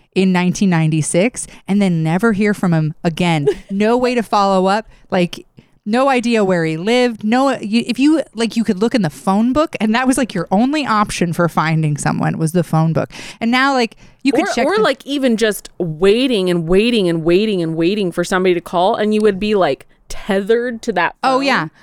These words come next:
Speaker 1: I can't
Speaker 2: Like,
Speaker 1: go anywhere because
Speaker 2: yeah.
Speaker 1: this boy might call. I
Speaker 2: Yeah.
Speaker 1: can't leave my kitchen because there, a boy might call me. Oh my God. Or, like, my stupid sister would be on the phone so much. Anytime you wanted to call the house, you had to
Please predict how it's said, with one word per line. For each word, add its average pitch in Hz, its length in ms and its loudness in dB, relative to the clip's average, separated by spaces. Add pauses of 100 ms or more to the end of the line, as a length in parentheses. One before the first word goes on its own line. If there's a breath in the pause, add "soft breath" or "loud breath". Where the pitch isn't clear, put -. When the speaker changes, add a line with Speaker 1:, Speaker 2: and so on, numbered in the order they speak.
Speaker 1:
I 233 80 0
can't 302 180 -2
Speaker 2:
Like, 247 60 2
Speaker 1:
go 262 160 2
anywhere 196 480 2
because 180 200 0
Speaker 2:
yeah. 190 60 0
Speaker 1:
this 190 180 0
boy 202 240 2
might 165 200 -4
call. - 340 -4
I 190 100 -2
Speaker 2:
Yeah. 233 80 -2
Speaker 1:
can't 208 180 0
leave 190 440 0 (460)
my 190 220 -2
kitchen 165 540 -2
because 160 320 -2
there, 170 120 2
a 170 120 -2
boy 170 240 2
might 160 280 -2
call 156 220 -2
me. 165 180 -4 (300 loud breath)
Oh 196 40 -4
my 220 100 0
God. 180 280 2
Or, 202 200 2
like, 180 260 0 (180 soft breath)
my 180 200 2
stupid 196 400 0
sister 226 480 0
would 233 120 2
be 190 80 0
on 170 140 0
the 170 60 0
phone 165 280 0
so 202 140 0
much. 202 280 2
Anytime 185 300 0
you 185 60 4
wanted 180 160 2
to 180 80 -2
call 190 200 -2
the 185 80 -2
house, 160 260 0
you 202 60 4
had 175 160 0
to - 80 -20